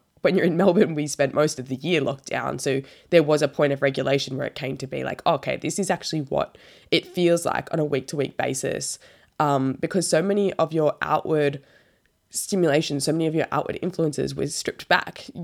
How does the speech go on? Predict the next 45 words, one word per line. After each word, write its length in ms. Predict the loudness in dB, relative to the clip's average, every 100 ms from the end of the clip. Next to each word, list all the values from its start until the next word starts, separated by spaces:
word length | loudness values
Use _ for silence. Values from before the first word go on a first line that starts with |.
| -12 _ _
even 300 | -4 0 2
though 80 | 2
you 180 | 0 -2
were 80 |
working 420 | 2 4 4 2 -4
and 100 | -4
even 200 | -4 -2
though 80 |
you 160 | 0 0
might 180 | -4 -6
be 80 | -8
seeing 260 | -4 -6
friends 380 | -4 -2 0 -2
in 100 | -4
the 60 | -4
sense 300 | -4 -4 -6
of 120 | -4
Zooming 500 | 2 4 4 4 4
or 240 | 2 0 -6
catching 280 | -14 -4 -2
up 100 | -2
for 60 |
somebody 280 | -2 -2 -2
with 180 | -2 -4
a 60 | -2
walk 340 | 2 2 2
when 120 | -2
we 100 | 0
were 120 | 0
allowed 340 | 0 0 0 -2
to, 340 | -6 -6 -8 -10 -20 -20 -20 -20 _ -10
you 540 | -2 0 0 0 -2 -4
had 640 | -8 -6 -2 2 2 0 -4 _ _ -2
a 60 | 0
lot 300 | 4 2 0
more 300 | 0 2 2
steady 460 | 0 0 0 0 -2
state, 440 | -4 -4 -4 -8 -6
a 60 | -2
lot 200 | -2 -2
more 160 | -2
constants 600 | -2 -4 -4 -4 -6 -6
in 140 | -4 -2
your 100 | -2
day-to-day, 720 | -4 -6 -6 -4 -2 -2